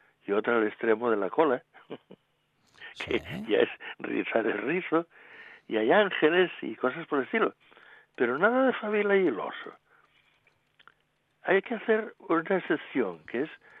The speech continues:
Speaker 1: la de este capitel, justamente el estropeado, que, del que hablaba hace un momento,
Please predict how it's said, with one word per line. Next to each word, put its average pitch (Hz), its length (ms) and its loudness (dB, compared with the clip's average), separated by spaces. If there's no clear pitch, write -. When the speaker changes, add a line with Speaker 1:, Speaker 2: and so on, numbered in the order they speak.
Speaker 1:
la 98 160 -4
de 117 180 -2
este 185 220 -8
capitel, 160 680 -4
justamente 147 1000 -2
el 98 140 -6
estropeado, 117 640 2
que, 95 480 -6
del 95 200 -12
que - 100 -10
hablaba 101 320 -2
hace - 160 -10
un 117 60 -8
momento, 117 480 -6